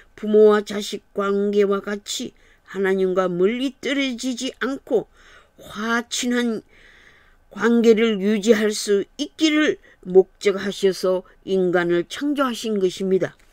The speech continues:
하나님은 참되시며 거룩하신 분으로 죄를 미워하십니다.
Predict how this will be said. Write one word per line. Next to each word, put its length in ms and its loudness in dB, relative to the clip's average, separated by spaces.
하나님은 680 2
참되시며 920 -2
거룩하신 800 0
분으로 460 4
죄를 560 6
미워하십니다. 1040 2